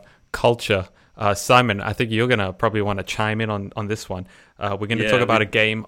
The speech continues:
Speaker 1: of the highest culture, the most
Speaker 2: Oh, yes.
Speaker 1: sophisticated video game that you have played in a long time. This game is Doom Eternal.
Speaker 2: I
Speaker 1: Uh-oh.
Speaker 2: am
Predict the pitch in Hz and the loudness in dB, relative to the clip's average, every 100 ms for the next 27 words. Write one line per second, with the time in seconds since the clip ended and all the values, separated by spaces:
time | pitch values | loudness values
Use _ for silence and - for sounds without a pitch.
0 | - 110 95 117 101 - 143 107 - - | -2 -4 0 -2 0 0 0 0 -4 -12
1 | - - 113 87 - 90 - _ 123 123 | -14 -4 -4 -2 -4 -6 -8 _ -4 -2
2 | - - 104 110 - - - 117 101 104 | -4 -2 -2 -2 -2 -2 4 4 4 0
3 | 98 - - - 104 117 110 104 98 95 | -4 -16 -20 -20 -2 0 2 0 0 -4
4 | 98 104 107 98 107 101 - 113 101 101 | -4 -8 -4 -2 -2 -6 -4 -4 -2 -2
5 | 104 110 104 98 - 92 90 - _ _ | -2 -2 -2 -4 -8 -12 -12 -16 _ _
6 | _ _ - _ _ 127 120 - 104 98 | _ _ -20 _ _ -8 -8 -4 0 0
7 | 95 98 - - 92 - - 92 90 87 | -2 -10 -16 -14 -14 -12 -10 -8 -8 -10
8 | 82 95 - - 104 - 50 - - _ | -12 -14 -14 -12 -12 -12 -14 -18 -20 _
9 | _ _ _ _ - 113 131 135 - 123 | _ _ _ _ -8 -2 -2 -2 -4 -4
10 | 117 113 | -4 -6